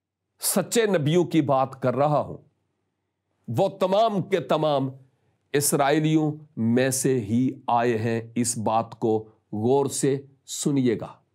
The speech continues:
और अनकबूत की ये आयत भी इस बात की तस्दीक करती है कि वो इसराइलियों में से ही होगा और नबी होंगे, किताब भी, नबूवत भी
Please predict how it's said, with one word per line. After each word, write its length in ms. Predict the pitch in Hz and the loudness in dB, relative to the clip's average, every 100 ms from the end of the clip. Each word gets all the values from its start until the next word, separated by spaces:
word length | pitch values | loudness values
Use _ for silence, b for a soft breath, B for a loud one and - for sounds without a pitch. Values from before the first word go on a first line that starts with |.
| _ _ _ _ _ _ _ _ _ _ _ _ _ _ | _ _ _ _ _ _ _ _ _ _ _ _ _ _
और 260 | - 151 151 | 0 0 0
अनकबूत 680 | 170 160 175 175 220 240 - | 0 2 2 2 2 0 -4
की 160 | - | 0
ये 320 | 208 165 190 - | 2 2 0 0
आयत 320 | 180 202 208 | 2 2 0
भी 260 | 190 233 - _ _ _ _ _ _ _ _ | -2 -2 -4 _ _ _ _ _ _ _ _
इस 220 | 185 185 156 | 0 0 2
बात 400 | 139 165 180 - | 2 2 0 -2
की 180 | 202 | -2
तस्दीक 680 | 196 - 240 - 370 381 - | -2 0 0 2 2 0 0
करती 340 | 240 196 - 160 | -2 -2 0 0
है 300 | 101 92 _ _ _ _ _ _ _ _ _ _ _ | -2 -10 _ _ _ _ _ _ _ _ _ _ _
कि 80 | 214 | -2
वो 260 | 196 220 - | 0 0 0
इसराइलियों 720 | 190 190 185 190 185 190 196 196 - - | 0 2 2 2 2 2 0 -4 -14 -2
में 360 | 143 151 165 | 0 2 2
से 180 | 160 185 | 2 0
ही 380 | 160 147 143 147 - _ _ _ _ _ _ | 2 0 -2 -8 -20 _ _ _ _ _ _
होगा 600 | 127 131 135 110 98 - _ _ _ _ _ - | 0 2 2 -2 -6 -8 _ _ _ _ _ -2
और 320 | 156 147 147 | -2 -2 -2
नबी 300 | 127 131 131 | -2 0 0
होंगे, 380 | 120 127 113 110 - _ _ _ _ | 0 0 0 -2 -6 _ _ _ _
किताब 460 | 156 151 175 170 143 | -4 0 2 2 0
भी, 280 | 151 151 151 _ | 0 -2 -4 _
नबूवत 520 | 123 127 151 143 151 | 0 2 2 0 -2
भी 200 | 131 143 | -2 -4